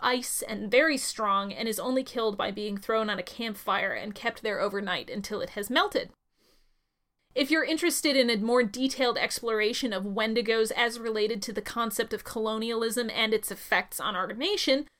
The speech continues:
see Jack D. Forbes' nineteen seventy-eight book, Columbus and Other Cannibals. This is a great read, really informative.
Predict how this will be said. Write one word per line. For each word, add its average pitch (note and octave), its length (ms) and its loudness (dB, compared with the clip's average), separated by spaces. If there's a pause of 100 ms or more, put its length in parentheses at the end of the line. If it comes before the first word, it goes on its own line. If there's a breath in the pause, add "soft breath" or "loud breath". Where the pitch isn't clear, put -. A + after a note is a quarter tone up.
(260)
see F4+ 300 2
Jack B3 360 6
D. B3 180 -2
Forbes' A3+ 460 0
nineteen A3 400 0
seventy-eight G#3 600 2
book, - 300 0
Columbus A#3 560 2
and G#3+ 100 -4
Other G3 220 -2
Cannibals. A3+ 680 -4 (560)
This F4 200 4
is E4+ 100 4
a C#4 60 6
great A3 360 2
read, G3 360 -2
really A3+ 260 2
informative. G3+ 540 -2